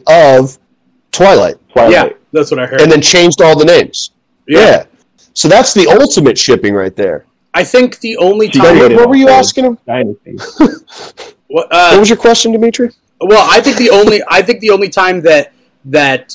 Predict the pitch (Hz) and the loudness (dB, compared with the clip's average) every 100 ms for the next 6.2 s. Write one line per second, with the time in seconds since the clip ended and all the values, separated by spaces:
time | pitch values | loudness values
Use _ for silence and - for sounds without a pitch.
0 | _ - - - 175 - - 165 160 143 | _ -16 -14 -4 -6 -6 -6 -4 -2 -2
1 | 127 135 135 151 160 151 147 127 117 196 | -2 -4 -6 -6 -2 0 0 -4 -6 -6
2 | 202 147 131 151 131 151 147 - 139 131 | -4 -6 -6 -10 -6 -6 -6 -4 -4 -4
3 | - 135 127 156 127 - 131 147 147 156 | -6 -6 -4 -6 -6 -8 -10 -4 0 0
4 | 156 147 143 _ _ 143 123 - 147 147 | 0 -2 -8 _ _ -8 -8 -2 -2 0
5 | - 143 135 147 139 - 131 123 127 127 | -2 -4 -4 -6 -6 -10 -8 -6 -6 -6
6 | 127 104 | -8 -10